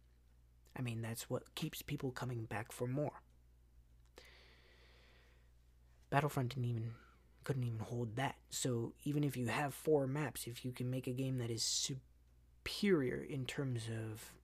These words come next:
mechanics and gameplay and, and intrigue, maybe you can get away with it until you add a couple more maps, but even then,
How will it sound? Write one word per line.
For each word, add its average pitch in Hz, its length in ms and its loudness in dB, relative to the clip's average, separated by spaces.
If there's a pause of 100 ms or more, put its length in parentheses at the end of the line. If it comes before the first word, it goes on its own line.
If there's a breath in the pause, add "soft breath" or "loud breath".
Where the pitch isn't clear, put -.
(160)
mechanics 139 640 -2
and 123 160 -4
gameplay - 500 0 (880 loud breath)
and, 131 200 0
and 120 220 0
intrigue, 123 680 2 (540 loud breath)
maybe 151 300 6
you 127 200 2
can 123 180 -4
get 117 120 0
away 113 240 -2
with 110 180 -4
it - 140 -2 (120)
until 127 220 -4
you 120 140 0
add 113 100 -4
a 110 80 -6
couple 170 300 0
more 107 180 -2
maps, 110 400 -6
but 143 140 0
even 139 240 0
then, 135 240 -2